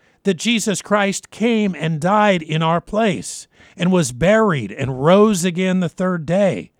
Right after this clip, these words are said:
according to the scripture. And Philip was able to proclaim this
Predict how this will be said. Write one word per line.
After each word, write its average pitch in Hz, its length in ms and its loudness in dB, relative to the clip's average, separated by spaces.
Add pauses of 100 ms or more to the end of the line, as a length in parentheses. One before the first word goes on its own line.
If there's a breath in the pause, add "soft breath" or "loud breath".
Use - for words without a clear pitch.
(460)
according 170 540 2
to 170 120 0
the 160 100 0
scripture. - 600 -4 (720 soft breath)
And 180 220 0
Philip 240 320 0
was 190 180 2
able 214 260 4
to 185 120 0
proclaim 220 720 0
this 170 460 0